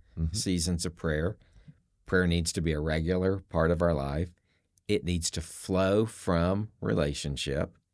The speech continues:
Speaker 1: Yep.
Speaker 2: Um, sometimes we have to have disciplined in order to make sure that we maintain the relationship and give it the priority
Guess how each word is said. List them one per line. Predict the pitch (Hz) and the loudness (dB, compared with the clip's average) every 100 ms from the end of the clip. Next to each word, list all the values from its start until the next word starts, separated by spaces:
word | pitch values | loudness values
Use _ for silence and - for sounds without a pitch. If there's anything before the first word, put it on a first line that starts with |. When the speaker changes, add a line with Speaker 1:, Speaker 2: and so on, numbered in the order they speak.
| _ _ | _ _
Speaker 1:
Yep. | - 76 - _ _ _ | -10 -10 -12 _ _ _
Speaker 2:
Um, | 87 80 78 73 73 80 - _ _ _ _ _ | -2 -2 -2 -4 -6 -10 -14 _ _ _ _ _
sometimes | - 90 87 82 82 95 - | 0 0 2 2 2 0 0
we | 90 | 2
have | 85 82 | 2 0
to | 82 | -4
have | 71 80 78 73 76 - _ _ _ _ _ _ _ _ _ - 80 - | -2 0 2 0 -2 -8 _ _ _ _ _ _ _ _ _ -20 -20 -14
disciplined | 92 104 - 90 85 82 98 - - | 0 2 2 0 0 0 0 -4 -4
in | 90 | 0
order | 82 82 78 | 0 0 -2
to | - 85 80 76 - _ _ _ - | -2 0 0 -2 -6 _ _ _ -2
make | 82 85 | 0 0
sure | - 95 95 | 0 0 2
that | 82 73 | 2 0
we | 82 78 76 80 | 0 0 -2 -2
maintain | 98 85 82 104 120 117 | 0 0 0 2 2 2
the | 82 | 2
relationship | 76 67 65 58 71 69 76 80 | -2 -4 -6 -8 -8 -6 -4 -4
and | 82 | -2
give | 82 | -2
it | 80 | -4
the | 78 | -8
priority | - 85 76 73 78 80 - 71 82 | -6 -4 -2 -2 -2 -4 -6 -8 -8